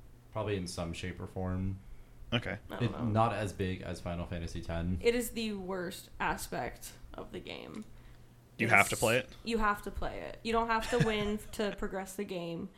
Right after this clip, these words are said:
Speaker 3: which is a good thing 'cause you can never win. Absolutely. It's just random numbers. Like, there's no skill involved at all.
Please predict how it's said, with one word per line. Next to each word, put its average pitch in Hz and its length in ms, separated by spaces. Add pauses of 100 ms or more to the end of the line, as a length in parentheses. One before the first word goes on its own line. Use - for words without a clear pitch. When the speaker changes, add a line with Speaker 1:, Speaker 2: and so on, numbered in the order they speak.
(200)
Speaker 3:
which 190 160
is 185 240
a 190 80
good 208 240
thing 190 240
'cause 190 160
you 180 80
can 190 180
never 170 240
win. - 360 (260)
Absolutely. - 480
It's 220 80
just 240 200
random 208 540
numbers. 156 800 (640)
Like, - 240
there's 196 200
no 185 140
skill 180 380
involved 107 460
at - 120
all. - 340